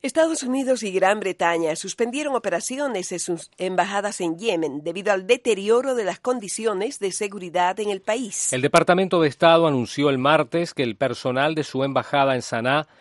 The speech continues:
Speaker 2: había sido evacuado, mientras Gran Bretaña dijo este miércoles que su personal había sido retirado.
Speaker 1: En una declaración, la portavoz del Departamento de Estado, Jem Psaki, dijo que recientes acciones unilaterales interrumpieron el proceso de transición política en Yemen,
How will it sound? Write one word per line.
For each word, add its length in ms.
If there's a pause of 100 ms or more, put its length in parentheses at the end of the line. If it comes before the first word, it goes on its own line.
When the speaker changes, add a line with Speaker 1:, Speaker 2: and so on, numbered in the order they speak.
(200)
Speaker 2:
había 280
sido 280
evacuado, 540
mientras 500
Gran 180
Bretaña 480
dijo 200
este 140
miércoles 480
que 120
su 120
personal 440
había 240
sido 240
retirado. 600 (360)
Speaker 1:
En 160
una 320
declaración, 840
la 120
portavoz 440
del 140
Departamento 580
de 80
Estado, 540
Jem 340
Psaki, 520 (280)
dijo 300
que 260
recientes 840
acciones 600
unilaterales 960 (220)
interrumpieron 720
el 100
proceso 500
de 120
transición 600
política 480
en 100
Yemen, 400